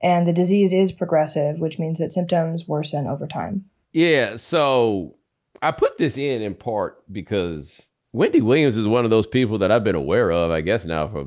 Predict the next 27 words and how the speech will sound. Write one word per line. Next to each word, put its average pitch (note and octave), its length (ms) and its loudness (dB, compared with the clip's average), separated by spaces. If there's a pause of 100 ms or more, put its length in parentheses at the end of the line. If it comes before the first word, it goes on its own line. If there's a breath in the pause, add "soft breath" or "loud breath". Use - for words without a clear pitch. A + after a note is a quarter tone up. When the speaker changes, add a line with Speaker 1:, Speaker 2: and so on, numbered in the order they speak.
Speaker 2:
like, D2+ 240 -6
thirty F2+ 260 0
years, D#2 400 -4
give E2 220 -4
or C2 40 -10
take, F#2 440 -2
but D2+ 140 -2
I F#2 100 2
didn't D#2 260 -4
look G2 220 -2
up G#2 180 0
until F2 320 -2
recently G#2 480 -4
and D2 100 -4
realize, G2 640 0
like, D2 340 -6
just G2 300 -4
how A2 160 2
ridiculously E2 800 -4
famous G#2 680 -8
and D2 160 -6
ultimately F2+ 600 -6
influential F2+ 720 -8
she F#2 180 -8
has D2 140 -6
ultimately E2 480 -6
been. D#2 380 -8